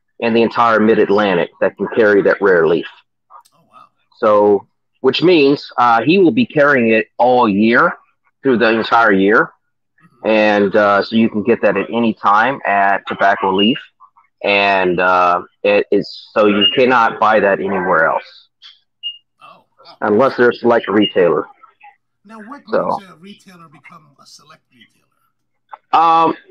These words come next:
Speaker 1: so we have, uh, like Raul, for example, at Tobacco Leaf. Um, he's been a very long time supporter of our product back when we were Casa Fernandez, turning over to Aganorsa Leaf. And, um,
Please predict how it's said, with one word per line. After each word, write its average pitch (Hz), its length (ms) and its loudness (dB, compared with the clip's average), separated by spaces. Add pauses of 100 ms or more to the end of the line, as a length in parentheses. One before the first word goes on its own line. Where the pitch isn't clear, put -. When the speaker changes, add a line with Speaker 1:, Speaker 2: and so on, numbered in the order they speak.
(180)
Speaker 1:
so - 300 -2
we 226 180 4
have, 220 320 2
uh, 180 380 2
like 170 160 0
Raul, 170 500 2
for 135 140 0
example, 117 500 -2
at 107 60 -6
Tobacco 104 480 -2
Leaf. 95 260 -2 (160)
Um, 98 560 -2 (640)
he's 170 140 0
been 156 160 0
a 127 40 0
very 123 300 2
long 117 420 2
time 113 280 -2
supporter 95 580 -2 (520)
of 104 120 -4
our 113 80 2
product 107 440 0 (360)
back 127 240 -2
when 120 100 -6
we 117 60 0
were 107 80 -2
Casa 110 320 -2
Fernandez, 104 580 -2 (760)
turning 135 260 2
over 127 180 0
to 113 60 0
Aganorsa 110 580 0
Leaf. 104 240 0 (920)
And, 117 460 0
um, 110 480 0